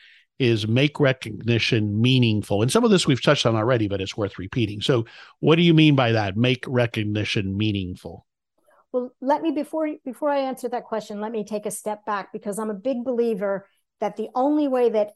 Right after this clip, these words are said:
Speaker 2: any of us are ever gonna remember and action things is to create something easy to remember. So the four golden rules are the four things we must do, and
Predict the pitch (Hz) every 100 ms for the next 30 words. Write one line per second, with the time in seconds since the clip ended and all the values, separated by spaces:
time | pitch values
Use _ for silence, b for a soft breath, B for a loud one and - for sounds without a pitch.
0 | _ 226 226 226 208 196 - 208 220 208
1 | 214 202 196 196 202 196 190 190 196 196
2 | 196 - 208 - 196 202 196 - 220 208
3 | 196 196 - 208 208 202 - 208 202 196
4 | 196 - 208 180 190 190 196 196 202 233
5 | 254 - _ _ - 233 226 - 294 294
6 | 294 254 233 220 214 202 - 208 196 -
7 | 220 208 - 208 202 202 208 196 190 202
8 | 208 208 - - _ _ 170 214 226 294
9 | 349 _ _ _ _ 196 208